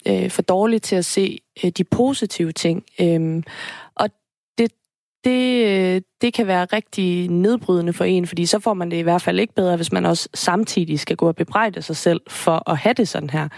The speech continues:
Øhm, og jeg tror, øhm, for mig har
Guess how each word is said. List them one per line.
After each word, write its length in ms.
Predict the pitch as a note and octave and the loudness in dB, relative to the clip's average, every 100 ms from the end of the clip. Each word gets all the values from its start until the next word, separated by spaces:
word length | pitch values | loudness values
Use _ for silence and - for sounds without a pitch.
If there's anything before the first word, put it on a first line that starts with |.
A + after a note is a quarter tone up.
| - - - - _ F3+ | -14 -14 -14 -18 _ 2
Øhm, 480 | F3 F3 E3+ F3 - - _ - _ | 2 2 0 -2 -6 -16 _ -20 _
og 180 | - G3+ | 0 2
jeg 120 | G#3 | 2
tror, 460 | - - A3+ G3 F3+ - - _ _ _ _ _ | 0 0 2 2 -2 -10 -20 _ _ _ _ _
øhm, 420 | G3 F#3 F3+ F3+ | 2 2 0 -6
for 120 | - G3 | 0 2
mig 240 | G3 A3 | 2 2
har 240 | G#3+ F#3+ | 0 -2